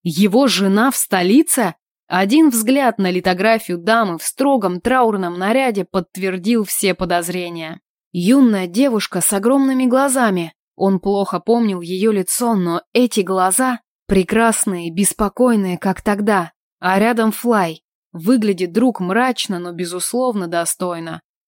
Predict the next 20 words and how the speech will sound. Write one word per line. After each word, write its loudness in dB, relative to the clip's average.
А -4
взгляд? -2
Вот -4
его 2
взгляд -4
заставил 0
Жака -2
судорожно 0
выпустить -2
воздух -2
сквозь -4
стиснутые -2
зубы, 0
не 6
замечая, 2
что -2
изо 2
рта 0
сыплются 2
искры. 0